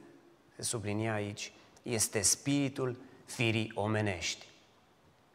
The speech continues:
Când nu ești renăscut, când nu l-ai pe Domnul Isus în inimă,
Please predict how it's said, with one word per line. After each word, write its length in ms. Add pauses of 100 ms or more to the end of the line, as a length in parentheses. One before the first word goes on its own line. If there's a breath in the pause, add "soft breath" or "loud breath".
(880)
Când 260
nu 120
ești 240
renăscut, 760 (640 loud breath)
când 240
nu 140
l-ai 200
pe 120
Domnul 320
Isus 320
în 140
inimă, 460